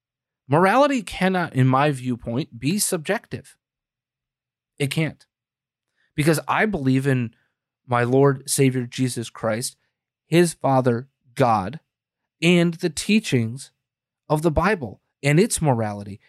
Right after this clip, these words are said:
Its morality is black and white. There is no gray area of its morality. The Ten Commandments are the Ten Commandments.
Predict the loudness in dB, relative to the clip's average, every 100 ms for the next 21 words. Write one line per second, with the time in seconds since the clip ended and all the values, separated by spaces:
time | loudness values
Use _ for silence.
0 | _ -2 0 2 2 4 2 2 0 -2
1 | -2 -2 -4 -8 -10 -14 -2 2 2 2
2 | 0 -2 -2 -4 0 2 2 0 0 2
3 | 4 4 0 -6 -14 -20 _ _ -2 2
4 | 2 0 -2 0 -2 -4 -12 -18 -14 -4
5 | -2 0 0 0 0 0 -2 -2 -4 -4
6 | 0 2 2 0 -8